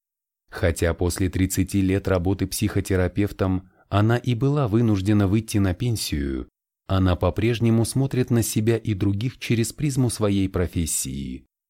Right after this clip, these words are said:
«Я состою в двух группах поддержки», напомнила она мне. Одна для Б П, другая для детей узников, переживших Холокост. Обе они посвящены выживанию.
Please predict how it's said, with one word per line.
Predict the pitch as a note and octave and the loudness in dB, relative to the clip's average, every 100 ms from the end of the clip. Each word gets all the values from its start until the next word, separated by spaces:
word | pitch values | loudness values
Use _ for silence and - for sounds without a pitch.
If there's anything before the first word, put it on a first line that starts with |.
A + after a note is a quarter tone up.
| _ _ _ _ _ - | _ _ _ _ _ -4
«Я | F2 F2+ F#2+ | 2 4 2
состою | - G#2+ - G2+ A2 A2+ | 0 0 2 2 2 0
в | F#2+ | -2
двух | F2+ A#2 G2+ | 0 0 0
группах | G#2+ A2+ - A2 | 0 0 -2 -4
поддержки», | - A#2+ A2+ B2 - - D2 - _ _ _ | -2 -4 -2 -2 -4 -6 -8 -8 _ _ _
напомнила | A#2+ B2+ A#2 G2 G2 G2+ | -4 0 0 2 2 2
она | G#2 G#2 A2 | 2 2 0
мне. | G#2 D2+ C2+ - _ _ _ _ _ - | 0 0 -4 -12 _ _ _ _ _ 2
Одна | G2 E2+ F#2 F#2+ F2 | 2 4 4 4 4
для | F#2+ F#2+ | 4 4
Б | F2 F2+ | 2 0
П, | - A#2+ B2 - _ - | 2 0 0 -8 _ 2
другая | A2+ B2+ D#3 F3 D#3+ | 4 4 4 2 2
для | C#3 C3+ | 2 2
детей | C3 - B2+ B2 | 2 2 2 2
узников, | C#3+ C#3+ C#3+ C#3 C#3 - | -2 2 2 2 0 2
переживших | A#2+ G#2+ F#2 F#2+ F#2+ - G#2+ | 4 4 4 2 0 -2 -2
Холокост. | - A#2 B2 - G#2+ - - - _ _ _ _ _ _ | -2 0 0 0 -2 -2 -8 -20 _ _ _ _ _ _
Обе | A2 F#2+ F#2 F#2+ | 4 6 6 4
они | G2+ A2 | 4 4
посвящены | A2 A#2 - A#2 - B2 C3 | 4 0 0 0 2 4 4
выживанию. | B2 B2 C#3 C#3+ C3 F2 D#2 C#2+ B1+ | 4 2 2 2 4 2 2 -2 -4